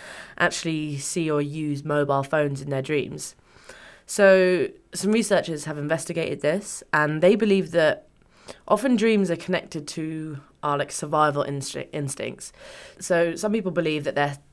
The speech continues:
there to sort of serve us by playing out some undesirable scenarios ahead of time so that our brain can be prepared in case a similar scenario in real life arises. I think the sort of cliche in this is going to school in your underwear, not, which I guess is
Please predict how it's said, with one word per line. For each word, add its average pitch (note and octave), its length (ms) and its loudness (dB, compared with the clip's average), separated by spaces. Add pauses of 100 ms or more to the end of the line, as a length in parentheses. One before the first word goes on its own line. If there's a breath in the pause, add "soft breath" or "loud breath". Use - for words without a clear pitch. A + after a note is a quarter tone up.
there C#3+ 220 2
to C#3+ 100 -12
sort - 260 -6
of - 60 -12
serve D#3 400 2
us C3 320 0
by C#3 240 -4
playing C#3+ 420 -2
out C#3 280 -2
some C#3 400 -8 (320 loud breath)
undesirable C#3+ 760 0
scenarios C3+ 840 -2
ahead C#3 220 -6
of C3 100 -2
time C3+ 480 -2 (340 loud breath)
so - 140 -8
that D3+ 120 2
our D3 120 4
brain E3 280 2
can D3 140 -12
be C#3+ 140 -10
prepared C#3+ 720 -4
in D3 100 -6
case C#3+ 300 -4
a D#3+ 60 -10
similar D3+ 340 -2
scenario C3+ 640 -2
in D3 120 -4
real D3 180 2
life C3 340 -4
arises. D3 640 0 (440 loud breath)
I E3 80 4
think F3 160 4
the D3 60 0
sort C3 180 -2
of C#3+ 40 -12
cliche D3+ 480 0
in C3+ 80 0
this C3+ 220 -4
is - 260 -10 (360)
going C#3 260 0
to - 100 -14
school D3 320 -4
in C#3 120 -2
your C3 80 -2
underwear, C3+ 560 0
not, - 180 -6
which D3+ 160 -6
I C#3+ 60 -6
guess B2+ 260 -8
is C#3 240 -10